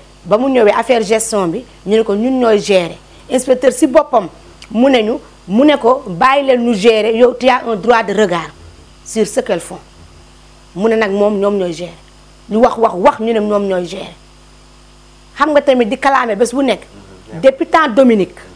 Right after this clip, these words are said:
Speaker 1: ba mu fi nekkee.
Speaker 2: Diouf, Dominique.
Speaker 1: Dominique Diouf. Mu nekkoon fi,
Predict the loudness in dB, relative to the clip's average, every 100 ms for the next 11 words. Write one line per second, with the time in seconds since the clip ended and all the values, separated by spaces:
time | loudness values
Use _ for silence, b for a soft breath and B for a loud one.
0 | -20 -14 -2 -2 0 0 -2 -4 -12 -14
1 | -20 -20 -18 -18 -20 -20 -4 0 2 2
2 | 0 -2 -6 -8 -20 -20 -20 -4 0 0
3 | 0 -2 -2 -8